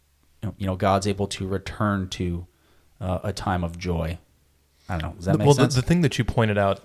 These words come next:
Speaker 2: the,
Speaker 1: Mm-hmm.
Speaker 2: the first time that we, uh, started with the fruit of the Spirit,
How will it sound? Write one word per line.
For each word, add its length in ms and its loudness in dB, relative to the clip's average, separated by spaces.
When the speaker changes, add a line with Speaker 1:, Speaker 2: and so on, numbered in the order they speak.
Speaker 2:
the, 140 -2
Speaker 1:
Mm-hmm. 100 0
Speaker 2:
the 80 0
first 300 2
time 200 4
that 100 0
we, 300 -2
uh, 240 0
started 460 6
with 200 0
the 80 -6
fruit 180 -2
of 60 -2
the 60 -6
Spirit, 440 0